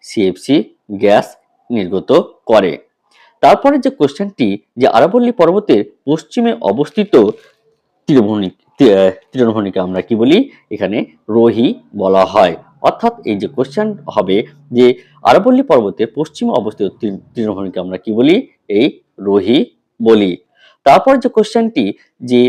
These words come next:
জৈব বর্জ্য পদার্থগুলির জীবাণু দ্বারা বিয়োজন পদ্ধতিকে কি বলা হয়? যে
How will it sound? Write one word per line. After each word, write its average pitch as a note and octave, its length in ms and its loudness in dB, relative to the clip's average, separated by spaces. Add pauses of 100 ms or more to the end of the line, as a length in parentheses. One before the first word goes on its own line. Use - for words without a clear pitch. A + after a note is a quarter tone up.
(200)
জৈব F3 340 2
বর্জ্য G#2+ 380 0
পদার্থগুলির D3+ 1080 0 (280)
জীবাণু E3 320 -2
দ্বারা C#3 280 0
বিয়োজন G2+ 380 -6 (140)
পদ্ধতিকে G2 420 -2 (280)
কি - 140 -8
বলা A#2+ 260 4
হয়? D#3 300 2
যে F3+ 180 6